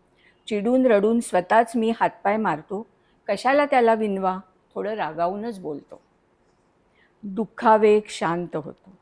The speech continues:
दुःखावेग शांत, संकट जातं मावळून.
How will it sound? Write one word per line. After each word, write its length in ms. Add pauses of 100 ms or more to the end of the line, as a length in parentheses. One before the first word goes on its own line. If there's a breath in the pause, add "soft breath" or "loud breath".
(400)
दुःखावेग 680
शांत, 460 (600)
संकट 420
जातं 360
मावळून. 500